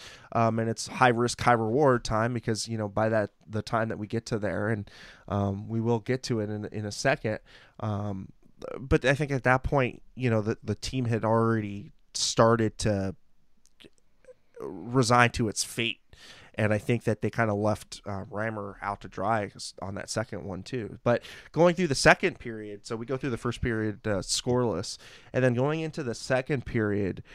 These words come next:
um, I thought that the team did a good job in rebounding. I thought that they had, um, a lot more jump to their game. Um, but to me, Al,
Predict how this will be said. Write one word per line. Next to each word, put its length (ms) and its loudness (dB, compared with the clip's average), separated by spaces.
um, 380 6
I 140 4
thought 300 6
that 120 -2
the 80 -8
team 540 -2
did 200 2
a 60 0
good 220 0
job 280 8
in 140 2
rebounding. 640 2
I 80 2
thought 240 0
that 100 -6
they 120 0
had, 420 4
um, 400 -2
a 80 2
lot 440 6
more 580 2
jump 400 4
to 160 2
their 320 0
game. 500 2
Um, 320 4
but 220 10
to 200 6
me, 480 2
Al, 480 2